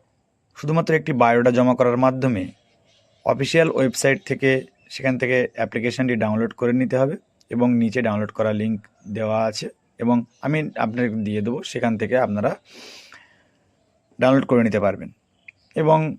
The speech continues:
ডাউনলোড করার পরে প্রিন্ট আউট করে নেওয়ার ওই বায়োডাটা যত নির্ভুলভাবে পূরণ করতে হবে। সঙ্গে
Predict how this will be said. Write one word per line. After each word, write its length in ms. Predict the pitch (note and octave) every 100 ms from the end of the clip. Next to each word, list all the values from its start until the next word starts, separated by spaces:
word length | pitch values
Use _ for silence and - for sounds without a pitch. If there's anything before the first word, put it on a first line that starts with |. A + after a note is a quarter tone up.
| _ _ _ _ _ _ _ _ _ _ -
ডাউনলোড 260 | C3+ D3+ E3
করার 260 | E3 D#3 D3
পরে 140 | D#3
প্রিন্ট 360 | - C3+ D3+ D3+
আউট 220 | D3+ C#3+
করে 340 | C3+ C#3 C#3+ - _ -
নেওয়ার 420 | C3+ C3 A#2+ B2 -
ওই 140 | C3+ B2+
বায়োডাটা 380 | A#2+ B2 B2
যত 260 | B2 A#2+ B2+
নির্ভুলভাবে 680 | A2+ A2+ B2 C3+ D3+ C#3+ C#3
পূরণ 300 | - A#2 A2+
করতে 300 | A2 G#2 A2+
হবে। 240 | A2 D3 - _ _ _
সঙ্গে 500 | - C3+ C#3 C3+ C3+